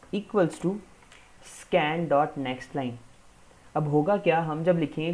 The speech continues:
कुछ भी "House the code", तो वो जो है वो हमारे इस string s नाम का जो ये variable है उसके अंदर store हो जाएगा।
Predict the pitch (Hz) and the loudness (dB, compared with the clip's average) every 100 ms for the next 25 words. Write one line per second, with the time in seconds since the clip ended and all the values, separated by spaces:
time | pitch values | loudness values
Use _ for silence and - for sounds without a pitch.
0 | 170 165 156 147 160 139 139 139 156 - | -2 -4 -2 -2 0 2 2 2 -2 0
1 | 135 143 170 - - - - 165 135 151 | 0 0 -2 -16 -20 -18 -2 0 2 4
2 | 208 226 233 208 196 196 208 - 185 - | 4 4 2 2 2 2 0 0 -4 -4
3 | - - - - _ - - - 180 196 | -20 -20 -20 -20 _ -20 -20 -8 -2 0
4 | 214 - - 170 180 175 156 160 170 175 | -2 -4 2 2 2 0 -2 0 2 4
5 | 175 143 143 180 160 175 - 151 185 180 | 2 4 2 2 2 2 0 -4 -4 -4
6 | 175 151 143 131 123 123 123 | -4 0 2 2 0 0 -2